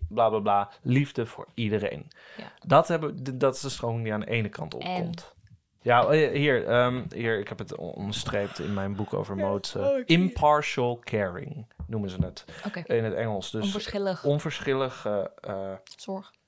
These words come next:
Speaker 1: z-, ja, zorg voor, voor mensen hebben. Ehm, dus n-, dat het niet uitmaakt of iemand je vader is of je buurman
Speaker 2: Ja.
Speaker 1: of zeg maar, ehm, dat.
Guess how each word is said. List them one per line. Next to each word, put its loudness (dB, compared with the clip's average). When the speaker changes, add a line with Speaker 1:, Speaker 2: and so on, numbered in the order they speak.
Speaker 1:
z-, -8
ja, 4
zorg 0
voor, -6
voor -10
mensen -8
hebben. -10
Ehm, -8
dus -4
n-, -4
dat 4
het -10
niet 2
uitmaakt 4
of -8
iemand -4
je -12
vader 0
is -6
of -10
je -8
buurman 0
Speaker 2:
Ja. -4
Speaker 1:
of -10
zeg -10
maar, -8
ehm, -8
dat. -6